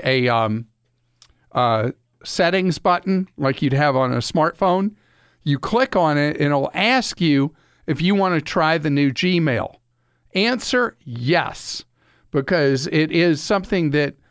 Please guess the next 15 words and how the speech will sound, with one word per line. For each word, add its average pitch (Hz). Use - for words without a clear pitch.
will 143
not 160
require 156
a 147
lot 156
of 160
changes 190
on 143
your 139
part. 127
It 123
will 127
not 156
confuse 240
you. 123